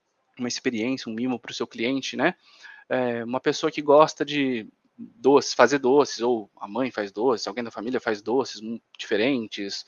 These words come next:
é, enfeitados e tal. Imagina o seguinte: você tem um, alguém falou que é corretor de imóvel, que tá aí, né? Ó, eu espero que tenha, <laughs> imagino que tenha.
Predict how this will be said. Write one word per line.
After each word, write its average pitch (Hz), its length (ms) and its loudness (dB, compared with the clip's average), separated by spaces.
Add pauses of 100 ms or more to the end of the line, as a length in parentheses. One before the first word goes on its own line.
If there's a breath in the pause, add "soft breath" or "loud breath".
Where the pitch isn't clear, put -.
(420 loud breath)
é, 101 640 -2
enfeitados 117 720 2
e - 40 -18
tal. 131 120 6
Imagina 139 260 2
o 156 40 -6
seguinte: 131 460 0 (480 loud breath)
você 165 340 4
tem 170 120 0
um, 143 400 -4
alguém 135 220 -4
falou 139 200 0
que - 80 -10
é - 40 -10
corretor 131 380 -2
de 131 80 -6
imóvel, 110 320 -8
que - 80 -20
tá 117 100 0
aí, 101 140 -2
né? 113 200 -8
Ó, 113 220 -10
eu 113 60 -20
espero 113 320 2
que - 80 -16
tenha, 107 220 0
<laughs> 117 80 -8
imagino 127 360 4
que 139 100 -2
tenha. 113 280 6